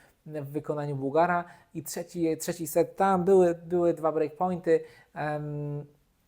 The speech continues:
w zasadzie i, e, Hurkacz i, i, i Dimitrow mieli szansę na przełamanie. Przyszedł decydujący tiebreak,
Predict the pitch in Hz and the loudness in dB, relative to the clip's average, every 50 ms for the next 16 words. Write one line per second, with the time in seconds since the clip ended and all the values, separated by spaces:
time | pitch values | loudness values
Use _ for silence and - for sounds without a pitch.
0 | _ _ _ _ _ _ _ _ _ _ - - 147 143 143 139 - 156 147 139 | _ _ _ _ _ _ _ _ _ _ -14 -12 -12 -10 -10 -6 -2 -2 -2 0
1 | 143 151 151 - 165 151 151 147 147 - - 147 143 139 143 147 143 143 - 160 | 0 -2 -2 -4 -6 -6 -4 -4 -4 -4 -2 -2 0 0 0 0 -2 -2 -2 -2
2 | 160 147 - 147 139 139 - - 147 139 - - 147 147 147 143 139 139 139 143 | -2 -2 -2 -4 -4 -6 -8 -8 -8 -8 -8 -8 -10 -10 -10 -10 -10 -10 -8 -8
3 | 143 147 156 160 147 - - 143 147 147 143 143 139 - 139 135 - - 139 139 | -8 -6 -6 -6 -8 -8 -8 -8 -6 -6 -8 -8 -8 -8 -10 -10 -10 -10 -10 -10
4 | 135 131 - - 143 135 139 143 143 147 143 143 143 143 - - - _ _ _ | -10 -10 -4 -2 -2 0 0 0 -2 -2 -2 -4 -6 -8 -12 -20 -20 _ _ _
5 | _ _ _ - - _ _ _ _ _ _ _ _ _ _ _ _ - - - | _ _ _ -20 -20 _ _ _ _ _ _ _ _ _ _ _ _ -12 -8 -8
6 | 175 - 170 165 156 147 156 170 156 156 202 202 202 214 180 165 170 180 196 196 | -6 -4 -2 -2 -2 -2 -4 -8 -4 -2 -2 0 0 -2 -2 0 0 0 0 -2
7 | 190 180 185 175 - 165 160 165 165 151 151 147 143 | -6 -8 -8 -8 -6 -6 -6 -6 -4 -2 -2 -2 -2